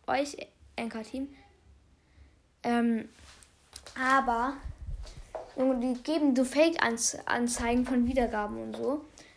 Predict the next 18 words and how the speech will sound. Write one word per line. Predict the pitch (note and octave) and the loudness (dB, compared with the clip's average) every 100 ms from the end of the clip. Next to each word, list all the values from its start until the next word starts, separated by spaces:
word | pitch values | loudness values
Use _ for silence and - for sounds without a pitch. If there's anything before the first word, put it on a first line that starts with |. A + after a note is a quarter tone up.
| - - | -20 -16
Ich | - - | -12 2
glaub | C4 | 4
nicht, | D4 D4+ | 4 2
dass | C4+ | -2
der | A#3 | -2
Trailer | - A#3+ A#3+ | 0 2 4
nur | A#3 A3+ | 4 2
drei | A3+ A3+ | 0 0
Wiedergaben | A#3+ B3 A#3 A3 A3+ | 2 0 0 -2 -4
hat, | A#3+ | -6
weil | A3+ A3 | -4 -2
mein | A3+ A3 | -2 -6
Freund | - A#3+ B3 | -6 -6 -6
hat | A#3+ | -8
ihn | A3+ | -8
schon | A3+ | -8
zigmal | A3 C4+ B3+ G#3+ | -8 -6 -6 -4
angehört. | A3+ A3 G#3+ A#3 | -4 -6 -6 -8